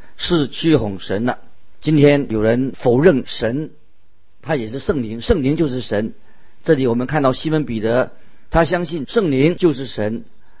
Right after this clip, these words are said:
彼得他先说：“亚拿尼亚，为什么撒旦充满你的心？为什么撒旦充满你的心，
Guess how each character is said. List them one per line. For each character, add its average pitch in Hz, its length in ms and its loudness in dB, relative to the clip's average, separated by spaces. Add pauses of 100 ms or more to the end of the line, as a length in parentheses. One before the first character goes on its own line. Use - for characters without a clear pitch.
彼 123 140 -4
得 127 160 2
他 151 140 2
先 156 240 0
说 147 320 4
：“亚 135 80 2
拿 135 160 6
尼 147 140 2
亚， 107 220 0 (340)
为 180 160 8
什 123 160 -2
么 123 340 2
撒 165 160 0
旦 151 240 4
充 160 240 4
满 120 240 2
你 113 80 -4
的 113 120 -2
心？ 139 340 -4 (260)
为 175 160 4
什 131 120 0
么 139 80 0
撒 160 160 2
旦 147 140 0
充 156 140 0
满 135 140 2
你 120 80 0
的 123 80 0
心， 151 320 -6